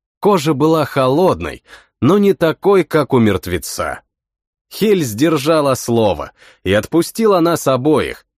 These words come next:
и теперь ему уже ничего не грозит. Совсем скоро он встанет на ноги, уж Злата постарается,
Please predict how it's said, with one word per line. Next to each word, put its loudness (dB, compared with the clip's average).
и -2
теперь -2
ему 2
уже 0
ничего 0
не 2
грозит. -6
Совсем -2
скоро 0
он 0
встанет 0
на 0
ноги, -6
уж 0
Злата 0
постарается, -2